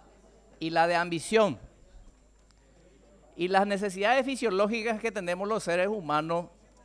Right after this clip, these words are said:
realmente no nos dejan pensar,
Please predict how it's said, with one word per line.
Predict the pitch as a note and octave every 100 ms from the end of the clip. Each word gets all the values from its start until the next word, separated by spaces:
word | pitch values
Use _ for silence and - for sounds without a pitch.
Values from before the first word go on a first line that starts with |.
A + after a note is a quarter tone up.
| - - - - - -
realmente | E3 F3 F#3 F#3 F#3+ G#3+ G#3 G3+ E3 C#3+ - D#3
no | F3 F3+ F3+
nos | F3+ - -
dejan | E3 G#3+ - A3+ F3+
pensar, | F3 D3+ B2+ - D#3+ E3